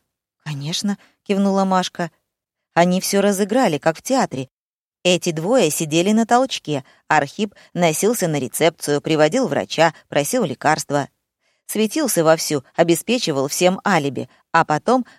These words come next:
выскочил и за полчаса все провернул. «Но как он вышел незамеченным? Там же камеры, швейцар», — Машка хмыкнула. «Инна его в хиджаб нарядила. Я у следователя выпытала». «Вот сучонок», —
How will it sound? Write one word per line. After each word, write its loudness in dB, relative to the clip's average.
выскочил -2
и -6
за 4
полчаса 0
все -2
провернул. -4
«Но -2
как -4
он 0
вышел -2
незамеченным? -2
Там 0
же -4
камеры, 0
швейцар», — -4
Машка -2
хмыкнула. -6
«Инна 2
его 4
в -2
хиджаб -2
нарядила. -2
Я 4
у 4
следователя 0
выпытала». -4
«Вот -10
сучонок», — -6